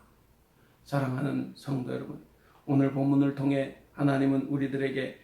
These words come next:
책임감 있고 배려할 줄 아는 사람이 되는 법을 우리에게 가르쳐 주셨습니다. 우리가 이것을 다 배우기까지는 많은 시간이 걸릴 겁니다. 우리는 죽을 때까지 이것을 배울지도 모릅니다.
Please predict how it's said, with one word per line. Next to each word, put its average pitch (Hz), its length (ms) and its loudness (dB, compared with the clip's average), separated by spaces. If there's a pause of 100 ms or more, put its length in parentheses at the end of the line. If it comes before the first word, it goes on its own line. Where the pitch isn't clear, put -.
(300)
책임감 139 720 0 (160)
있고 - 480 -12
배려할 147 500 2
줄 - 200 -6
아는 196 440 -4
사람이 196 480 -6
되는 175 300 -4
법을 156 500 2 (200)
우리에게 131 420 -2
가르쳐 135 520 -4
주셨습니다. 135 640 -4 (1000)
우리가 254 300 4
이것을 226 340 -2
다 170 340 -4
배우기까지는 151 800 0
많은 - 380 -2
시간이 175 420 -2
걸릴 131 320 -6
겁니다. - 360 -16 (280)
우리는 135 320 2
죽을 - 320 0
때까지 - 680 0 (340)
이것을 135 600 0 (160)
배울지도 135 600 -4
모릅니다. - 500 -4